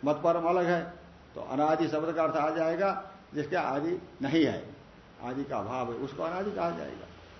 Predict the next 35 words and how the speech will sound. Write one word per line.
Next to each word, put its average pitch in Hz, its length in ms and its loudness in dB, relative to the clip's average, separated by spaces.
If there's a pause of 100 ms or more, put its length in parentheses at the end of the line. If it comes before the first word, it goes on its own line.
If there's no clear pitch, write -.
(100)
माने 131 120 -6
कारण 147 340 2
का 127 80 -2
अभाव, 117 400 0
वही 151 120 0
अर्थ 143 220 0
आएगा। 143 380 -8 (520)
बहुब्रीणा 190 480 6
उक्ते 165 360 0
अर्थ 160 360 2
मत 135 220 -2
को 180 60 -2
अनर्थक्यम 127 720 -4
इष्टम 110 240 -10
से - 140 -12
आती 107 240 -10
थी। - 200 -18 (340)
बहुब्री 151 300 2
के 170 140 0
द्वारा 165 280 4
कहा 147 380 2
गया 160 220 4
जो 151 140 2
अर्थ 139 240 0
है, 156 60 2
उसी 139 260 0
विषय 156 300 -2
में 202 380 -6
एक 147 160 -4
मतुब 160 300 2
और 190 220 6
लगाना 156 480 2 (380)
अनर्थक 202 280 0
होगा। 247 320 0
ये - 200 -14